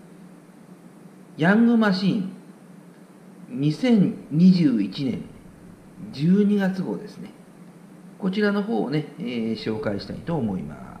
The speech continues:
す。で、えー、最初の話題はまずこちらですね。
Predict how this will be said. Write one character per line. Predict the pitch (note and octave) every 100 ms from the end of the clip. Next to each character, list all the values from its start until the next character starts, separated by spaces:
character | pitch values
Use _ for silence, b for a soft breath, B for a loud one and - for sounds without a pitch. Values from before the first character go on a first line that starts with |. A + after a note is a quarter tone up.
| - -
す。 | - - - - - - - - - - - - - - -
で、 | G3 A3+ -
え | D3+ C#3+
ー、 |
最 | C3+ D#3+ F3
初 | E3+
の | F3 D#3+
話 | D#3
題 | D3+ D3 D3+
は |
ま | C#3+ C#3+
ず | C3
こ | A2+
ち | A2
ら | C3 C#3
で | C#3+
す | C#3
ね。 | F#2+ G#2